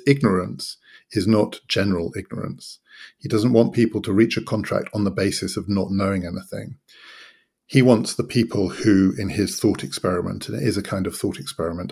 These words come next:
as all social contract theories are a kind of thought experiment,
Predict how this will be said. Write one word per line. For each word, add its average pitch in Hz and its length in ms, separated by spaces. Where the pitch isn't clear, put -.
as - 120
all 98 240
social - 340
contract 95 460
theories 87 320
are 92 140
a 90 40
kind 92 240
of - 100
thought - 240
experiment, - 560